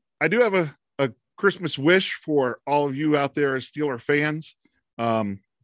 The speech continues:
really my biggest wish for, for our fans out there at B T S C, your one-stop shop for everything Pittsburgh Steelers. Um, we are hoping that you find a, a new year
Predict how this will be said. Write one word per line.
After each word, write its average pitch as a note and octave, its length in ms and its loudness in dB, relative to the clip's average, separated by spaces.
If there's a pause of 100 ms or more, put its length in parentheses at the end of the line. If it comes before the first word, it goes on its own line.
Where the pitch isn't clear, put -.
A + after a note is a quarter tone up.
(220)
really C3+ 240 2
my A#2+ 180 0
biggest B2+ 340 -2
wish C#3+ 240 -2 (160)
for, C3 220 -6
for B2+ 200 0
our A2 80 -2
fans C3+ 360 0
out A#2+ 180 2
there B2 180 0
at A2 100 -6
B B2 120 -2
T B2+ 200 -4
S A#2+ 160 -2
C, C#3 360 -2 (320)
your G2 100 -6
one-stop F2+ 460 -6
shop G2 300 -4 (180)
for F2+ 140 -4
everything F2 320 -8
Pittsburgh F#2 360 -10
Steelers. G2+ 320 -10 (920)
Um, A2+ 300 -6 (760)
we C3+ 220 2
are B2+ 420 2 (560)
hoping D#3+ 520 2
that B2 240 -4
you C3+ 360 0 (500)
find C#3 460 -2 (100)
a, A2+ 440 0 (840)
a A2 160 -2
new B2 260 0
year B2 580 2